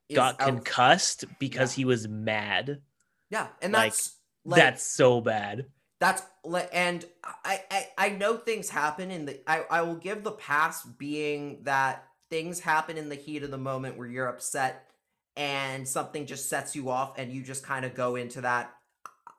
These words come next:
Speaker 1: like, "Forget this, I'm gonna just, I'm gonna just try and wail on somebody to
Speaker 2: <laughs> Yeah, yeah.
Speaker 1: make myself feel better," you know? Or,
Speaker 2: This is
Speaker 1: like,
Speaker 2: a good
Speaker 1: to,
Speaker 2: way to vent.
Speaker 1: to try and spark the, to try and spark my group. I get that that happens in the heat of the game,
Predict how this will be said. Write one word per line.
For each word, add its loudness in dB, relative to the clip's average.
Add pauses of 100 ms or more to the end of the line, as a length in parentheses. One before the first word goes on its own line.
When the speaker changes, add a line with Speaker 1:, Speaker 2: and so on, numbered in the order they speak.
(360)
Speaker 1:
like, 0
"Forget 0
this, -4
I'm -4
gonna -6 (220)
just, -14 (240)
I'm 0
gonna 0 (100)
just -12
try 0
and -4
wail 2
on 0
somebody -2
to 2
Speaker 2:
<laughs> 6
Yeah, 6
yeah. 0
Speaker 1:
make 2
myself 2
feel 2
better," -2
you -4
know? 2
Or, 6
Speaker 2:
This 4
is 2
Speaker 1:
like, 0
Speaker 2:
a 6
good 10
Speaker 1:
to, 8
Speaker 2:
way 12
to 6
vent. 6
Speaker 1:
to 0
try 8
and 0
spark 2
the, -6
to -4
try -2
and -4
spark 0
my -2
group. -6
I 0
get 0
that -4
that 2
happens 0
in -8
the -8
heat -10
of -4
the -8
game, -6